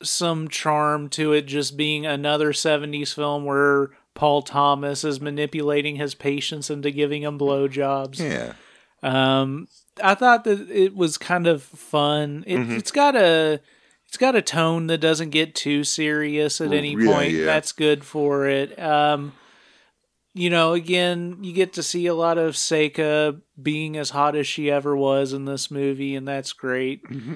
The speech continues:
Speaker 1: I'm gonna give it three stars. It was fun. I liked it, but it's also not, like,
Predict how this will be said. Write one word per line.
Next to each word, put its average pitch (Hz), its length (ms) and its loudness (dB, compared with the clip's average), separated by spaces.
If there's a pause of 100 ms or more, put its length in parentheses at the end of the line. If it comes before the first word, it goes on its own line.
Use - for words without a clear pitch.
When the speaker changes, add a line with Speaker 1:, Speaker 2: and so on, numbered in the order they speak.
(240)
Speaker 1:
I'm 240 120 0
gonna 233 140 2
give 160 160 4
it 139 120 0
three 127 220 -6
stars. 123 720 -4 (160)
It 185 120 -2
was 196 180 2
fun. 160 540 -2
I 165 100 -6
liked 143 460 2
it, 139 400 -2
but 135 420 2 (400)
it's 170 180 -8
also 151 440 0
not, 143 300 -4
like, 127 360 -2